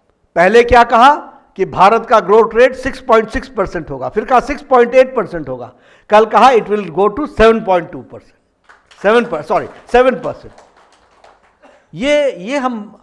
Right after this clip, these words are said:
हमारी स्थिति आज आकर के खड़ी है। आईएमएफ़ बोलता है, "The only bright spot is India।"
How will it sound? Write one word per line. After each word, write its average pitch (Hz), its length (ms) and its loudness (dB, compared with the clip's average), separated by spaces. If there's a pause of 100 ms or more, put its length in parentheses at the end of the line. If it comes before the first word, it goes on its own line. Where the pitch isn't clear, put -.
हमारी 202 340 -2
स्थिति 185 380 -10
आज 170 200 -4
आकर 165 220 -10
के 156 140 -20
खड़ी 156 220 -20
है। - 160 -20 (1300)
आईएमएफ़ 240 480 0
बोलता 240 380 2
है, 247 140 4
"The 233 160 -4
only 247 440 0
bright 214 240 0 (100)
spot 240 300 0
is 208 120 -8
India।" 214 360 -4